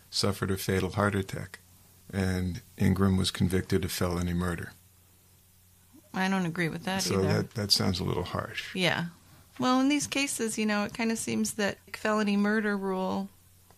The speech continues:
Speaker 2: maybe we should abolish it or at least change it. I mean, in England, they abolished it in the nineteen fifties, but most felony murder convictions are intentional shootings related to armed robberies. These are, you know, these are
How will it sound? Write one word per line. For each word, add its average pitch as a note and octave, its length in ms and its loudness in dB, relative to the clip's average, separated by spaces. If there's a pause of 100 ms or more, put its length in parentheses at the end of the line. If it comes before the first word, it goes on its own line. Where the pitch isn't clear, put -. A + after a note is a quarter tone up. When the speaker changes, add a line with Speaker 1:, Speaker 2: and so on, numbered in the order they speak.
(180)
Speaker 2:
maybe G3+ 220 0
we G#3 120 -2
should G#3 180 -4
abolish G3 500 2
it C4+ 140 0
or G3+ 100 2
at - 60 -2
least G3+ 260 0
change G3+ 300 0
it. C#4+ 220 -2 (420)
I G#3 80 2
mean, G#3 160 6
in G3+ 160 4
England, A3 480 4
they G#3 120 4
abolished G#3 520 2
it G3+ 100 -2
in - 60 0
the G#3 80 4
nineteen G3+ 420 2
fifties, A3 760 -2 (600)
but G3+ 160 0
most A#3 320 2
felony G#3+ 320 2
murder F#3+ 280 0
convictions G3+ 840 -2
are G3 200 0
intentional A3+ 600 0
shootings F#3 720 -2
related F#3 400 -2
to - 120 -6
armed F#3 220 2
robberies. G#3+ 500 0
These G#3+ 240 -4
are, F#3+ 220 -2 (720)
you A#3 160 -2
know, G3 80 2
these G#3+ 240 -2
are G3 220 0